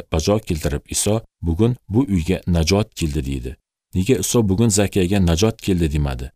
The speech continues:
Chunki Zakay oilaning boshlig'i bo'lib iymonga kelgani uchun. Iso butun oila haqida gapirgandi. Boshqacha aytganda, oilaning boshlig'i Xudoning farzandi bo'ldi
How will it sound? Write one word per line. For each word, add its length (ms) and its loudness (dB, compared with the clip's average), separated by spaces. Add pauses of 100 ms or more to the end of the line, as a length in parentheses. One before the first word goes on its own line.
(120)
Chunki 380 -2
Zakay 400 0 (200)
oilaning 500 2
boshlig'i 460 -2
bo'lib 300 2 (140)
iymonga 480 2
kelgani 480 -2
uchun. 260 -10 (220)
Iso 280 -2 (140)
butun 440 0
oila 300 0
haqida 400 -6
gapirgandi. 680 -6 (300)
Boshqacha 440 0
aytganda, 520 -2 (220)
oilaning 460 2
boshlig'i 460 -2 (180)
Xudoning 480 0
farzandi 480 -2
bo'ldi 340 -6